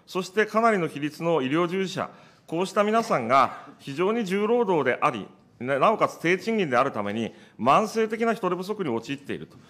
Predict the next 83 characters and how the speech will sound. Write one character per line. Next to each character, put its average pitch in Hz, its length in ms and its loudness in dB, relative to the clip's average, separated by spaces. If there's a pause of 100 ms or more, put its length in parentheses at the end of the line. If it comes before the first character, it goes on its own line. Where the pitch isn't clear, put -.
(240)
ま 196 160 2
ず 156 60 -6
そ 262 160 0
も 262 120 2
そ 214 140 0
も、 214 300 2 (180)
お、 110 640 -2
老 180 220 2
後 214 100 0
の 202 160 4
安 202 200 2
心 208 180 -4
の 208 80 -4
た 208 100 0
め 196 80 0
の 147 80 0
サ 220 220 2
ー 202 40 2
ビ 165 80 -4
ス - 140 -12
の 123 280 -2
質 - 220 -12
も 226 120 2
量 233 160 2
も 120 120 -4
不 - 100 -16
足 175 240 -4
を 165 80 0
し - 80 -14
て 139 120 -2
い 123 80 0
る。 90 120 -8 (360)
そ 208 200 0
こ 262 400 6
を - 60 -4
ま 208 120 6
ず 170 100 0
充 156 200 0
実 156 100 -6
さ 156 160 0
せ - 80 -16
て 156 100 -2
い 147 60 -2
く - 80 -18
た 214 100 2
め 254 80 4
に、 185 240 2 (160)
そ - 160 -6
こ 226 80 0
に 226 120 -2
対 240 240 2
し - 40 -12
て - 560 0
か 220 120 0
な 233 60 4
り 175 60 2
抜 160 280 4
本 254 160 -2
的 226 200 -2
な 220 260 4 (160)
所 202 160 -6
得 185 180 -4
底 147 240 -4
上 165 120 6
げ、 170 260 4
そ - 120 -10
こ 196 100 0
に 185 60 0
財 156 200 6
政 156 260 -2
を - 40 -6
投 143 180 -2
入 147 140 -2
し 143 80 -12
て 147 120 -4
い 147 60 -2
く 147 80 -18
と 135 80 -6
い 120 80 -4
う 113 40 -6
こ 160 120 -10
と 214 100 4
を - 240 2